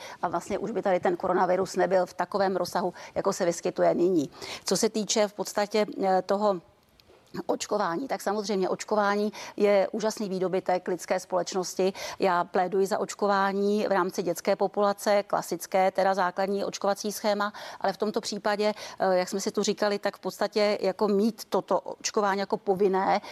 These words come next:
nevidím s velk-, výrazným benefitem, protože pokud ta vakcína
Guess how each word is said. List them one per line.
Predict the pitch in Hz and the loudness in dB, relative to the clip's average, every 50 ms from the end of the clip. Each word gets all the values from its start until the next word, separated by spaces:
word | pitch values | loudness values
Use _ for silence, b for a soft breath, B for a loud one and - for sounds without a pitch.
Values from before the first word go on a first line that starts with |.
| B B | B B
nevidím | - 196 196 190 208 170 202 214 220 214 196 - | 2 2 4 2 2 2 2 4 4 4 4 2
s | - 208 | 2 2
velk-, | 196 185 185 - - | 2 2 2 0 0
výrazným | 233 208 202 214 208 247 226 | 2 2 2 2 2 0 0
benefitem, | 196 170 180 180 - - - 190 - 214 202 208 | 2 2 2 2 2 0 -4 -2 0 0 0 0
protože | 196 - 214 - - 202 220 202 | 0 -2 -2 0 0 0 0 -2
pokud | - - 196 - 202 196 | 0 -2 -4 -4 -2 -2
ta | 233 208 | 0 0
vakcína | 190 190 - - - 220 214 214 208 | 0 -2 -4 -4 -2 0 0 0 -2